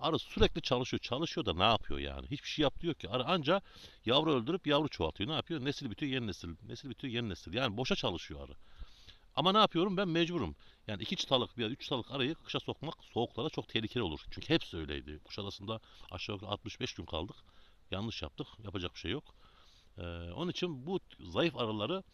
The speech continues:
sıcak bölgede tekrar, e, güçlendirmeye çalıştım ben. Başardık da Allah'a şükür ama yumurtasını da attı. Şöyle iki tur çevirttirdiğim zaman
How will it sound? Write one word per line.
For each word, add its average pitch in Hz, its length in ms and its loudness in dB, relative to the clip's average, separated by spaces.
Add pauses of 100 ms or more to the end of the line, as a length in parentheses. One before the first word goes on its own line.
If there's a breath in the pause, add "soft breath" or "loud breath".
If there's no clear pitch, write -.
(240 soft breath)
sıcak 143 360 0
bölgede 90 280 -2
tekrar, - 500 4 (420 soft breath)
e, 98 260 -8
güçlendirmeye 143 540 0
çalıştım 82 480 -4
ben. 165 160 -6 (600 soft breath)
Başardık 143 440 0
da 95 60 -2
Allah'a 95 260 0
şükür - 220 -8
ama 113 220 -4
yumurtasını 107 480 -4
da 98 80 -6
attı. 110 340 -2 (360 soft breath)
Şöyle - 180 -4
iki - 180 -6
tur 139 160 0
çevirttirdiğim 135 680 2
zaman 113 300 2